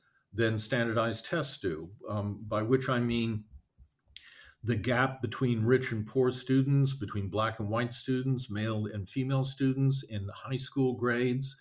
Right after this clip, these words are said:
is much narrower than the gap between whites and blacks and males and females for standardized tests.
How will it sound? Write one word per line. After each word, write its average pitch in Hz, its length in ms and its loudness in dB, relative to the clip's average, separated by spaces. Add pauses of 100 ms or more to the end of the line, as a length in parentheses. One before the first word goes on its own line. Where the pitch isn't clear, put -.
(280)
is 110 220 -2
much 117 640 4
narrower 98 840 0 (380)
than 110 360 2
the 107 120 4
gap 113 420 0 (140)
between 104 720 -2
whites 110 560 -4
and 101 260 -6
blacks 101 580 -4
and 95 260 -10
males 101 520 -4
and 95 180 -12
females 104 720 -4 (220)
for 101 160 -2
standardized 101 720 -2
tests. - 480 -4